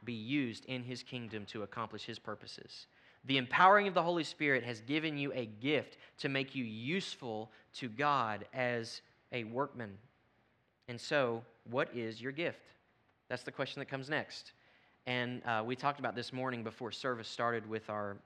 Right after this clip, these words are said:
the team that leads worship and does things during the service. And um, I ask them the questions like, you know, like, this sometimes produces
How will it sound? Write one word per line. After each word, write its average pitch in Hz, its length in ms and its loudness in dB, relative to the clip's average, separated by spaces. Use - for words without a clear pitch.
the 110 120 -6
team 120 320 -6
that 110 120 -6
leads 110 180 -6
worship 117 440 -4
and 101 260 -10
does 113 200 -4
things 110 220 -8
during 107 160 -8
the 101 60 -12
service. 113 460 -6
And 104 160 -14
um, 107 380 2
I 127 140 0
ask 139 120 0
them 139 100 -6
the 123 60 -4
questions 120 520 -2
like, 107 160 0
you 127 100 -6
know, 107 320 -4
like, 110 160 -6
this 196 220 -2
sometimes 135 520 -4
produces 120 600 -6